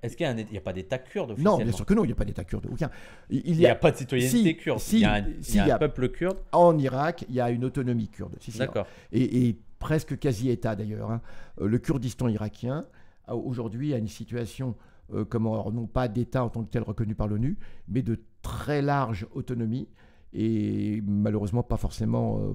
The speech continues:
Speaker 2: pour de bonnes, euh, avec, avec, euh, de, de bonnes politiques, je veux dire. Mais ça c'est autre chose, on peut en discuter. Mais, mais, euh, et, et, et sinon on a les Kurdes qui essayent de constituer, euh, ce qu'on appelle le Rojava, d'autres Kurdes, hein, de Syrie,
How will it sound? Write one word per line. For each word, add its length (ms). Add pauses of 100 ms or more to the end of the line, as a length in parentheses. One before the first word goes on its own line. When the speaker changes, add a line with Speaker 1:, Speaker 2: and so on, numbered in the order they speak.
(120)
Speaker 2:
pour 160
de 80
bonnes, 260
euh, 220 (480)
avec, 280
avec, 260
euh, 100
de, 160
de 140
bonnes 180
politiques, 360
je 20
veux 80
dire. 100
Mais 60
ça 120
c'est 120
autre 180
chose, 260
on 60
peut 120
en 60
discuter. 440 (680)
Mais, 400
mais, 260
euh, 260
et, 80
et, 480
et 40
sinon 440
on 100
a 60
les 100
Kurdes 220
qui 100
essayent 240
de 80
constituer, 540
euh, 160 (180)
ce 80
qu'on 80
appelle 200
le 60
Rojava, 560 (360)
d'autres 340
Kurdes, 320
hein, 60
de 100
Syrie, 460